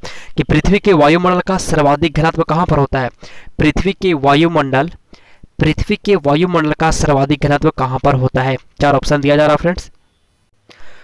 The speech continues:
तो friends, थर्टी एट का सही जवाब मैं बता दूं आपको, ऑप्शन नंबर है क्षोभ मंडल में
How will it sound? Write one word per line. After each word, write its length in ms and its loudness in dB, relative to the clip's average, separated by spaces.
तो 80 2
friends, 420 -2
थर्टी 220 0
एट 120 0
का 140 0
सही 220 -2
जवाब 180 2
मैं 120 0
बता 160 2
दूं 120 0
आपको, 260 -4
ऑप्शन 280 -6
नंबर 220 -2
है 60 0
क्षोभ 360 -4
मंडल 280 -4
में 160 -4